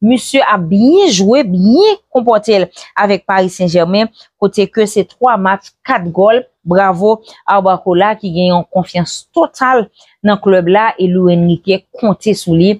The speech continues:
e mesye kòmanse fè anpil moun remèn, kote li kòmanse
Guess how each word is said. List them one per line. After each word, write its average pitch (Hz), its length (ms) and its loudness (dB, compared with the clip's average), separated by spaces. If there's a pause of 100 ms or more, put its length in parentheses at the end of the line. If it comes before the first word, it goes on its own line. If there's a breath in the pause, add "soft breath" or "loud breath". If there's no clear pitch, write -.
(260 soft breath)
e 190 80 0
mesye 180 460 0 (260)
kòmanse 185 400 -2
fè - 220 -4
anpil 175 420 0
moun 160 320 -2
remèn, 175 360 2 (360 loud breath)
kote 220 240 -2
li 196 160 -4
kòmanse 165 540 -4